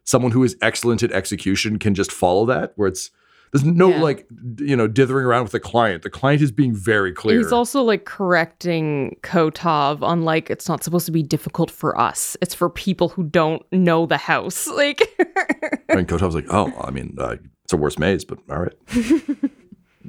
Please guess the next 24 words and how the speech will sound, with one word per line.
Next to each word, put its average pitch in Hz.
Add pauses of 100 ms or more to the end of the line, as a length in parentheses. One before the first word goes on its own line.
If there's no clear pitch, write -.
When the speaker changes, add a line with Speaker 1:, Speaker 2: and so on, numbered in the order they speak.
(120)
Speaker 1:
Like, 80
moves 87
some 98
walls 85
around. 85
Speaker 2:
Yes. 170
<laughs> - (880)
Speaker 1:
Um, 82
yeah, 120
so 110
it's, 104
uh, 95
yeah, 80
it's, 80
it's 87
quite 85
impressive, 76 (100)
um, 65
and 76
it's, 73
it's 78
well 71
set 67
up. 65